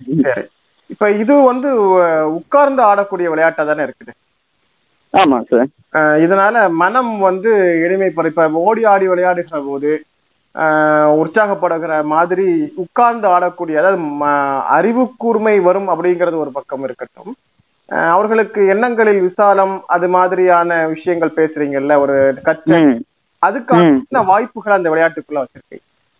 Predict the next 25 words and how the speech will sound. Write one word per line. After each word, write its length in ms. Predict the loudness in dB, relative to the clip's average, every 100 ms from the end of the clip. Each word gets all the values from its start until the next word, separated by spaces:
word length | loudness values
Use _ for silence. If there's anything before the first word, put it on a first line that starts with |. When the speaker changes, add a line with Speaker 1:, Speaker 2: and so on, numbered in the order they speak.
| -12
Speaker 1:
என்ன 260 | -2 0 0
கத்துக்கிறாங்க? 200 | 2 2 4
Speaker 2:
நிச்சயமா. 420 | 2 4 0 -2
Speaker 1:
எப்படி 300 | -8 -2 -2
கத்துக்கிறாங்க? 640 | -2 -6 -2 0 0 -2
என்ன 200 | -4 -2
மாதிரியான 480 | 0 0 0 0 0
அறிவு 320 | 0 0 0
அந்த 140 | -2 0
விளையாட்டுல 380 | 2 0 0 -6
அவர்களுக்கு 500 | -6 -8 -12 -12 -12
ஏற்படுது? 280 | -14 -20 _ _ _ _ _ _ _ _ -2
Speaker 2:
ஆம், 500 | 2 4 4 4 0 _ _ _ -6
ஆக்சுவலா 360 | -4 0 2 4
நீங்க 280 | 4 4 2
சொன்ன 240 | 2 2
மாதிரி 280 | 2 2 0
செஸ் 220 | 0 -2 2
விளையாட்டு 920 | 2 4 4 2 4 4 6 6 4
இருக்கு. 520 | 4 2 2 4 2 _ -8
Speaker 1:
ம். 160 | -2 2
Speaker 2:
ஆ, 220 | 4 4
இதை 220 | 2 2
நீங்க 300 | 2 2 2
பாத்தீங்கன்னா 200 | 2